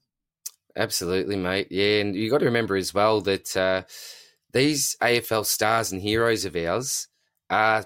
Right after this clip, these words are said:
sons and brothers and husbands and, and people as well at the end of the day. So, uh, even like you look at, like, a Marcus Adams who's recently had to retire, that was,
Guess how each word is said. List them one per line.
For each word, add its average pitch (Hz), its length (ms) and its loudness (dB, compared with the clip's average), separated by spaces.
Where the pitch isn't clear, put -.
sons 101 600 -2
and 87 200 -8
brothers 90 460 -2
and 82 440 -6
husbands 92 480 -4
and, 87 120 -8
and 95 180 -4
people 113 440 -2
as 87 140 -4
well 113 160 4
at 143 60 -4
the 123 80 2
end 98 100 -2
of 78 80 -10
the 78 60 -14
day. 92 280 -2
So, 95 440 0
uh, 95 180 2
even 151 220 2
like - 120 0
you 123 120 -2
look 123 160 -4
at, 113 100 -2
like, 104 180 0
a 92 40 -6
Marcus 98 400 -2
Adams 110 320 -2
who's 98 160 -6
recently 95 400 -2
had 95 160 -4
to - 100 -10
retire, 92 400 -2
that 139 160 -2
was, 151 220 2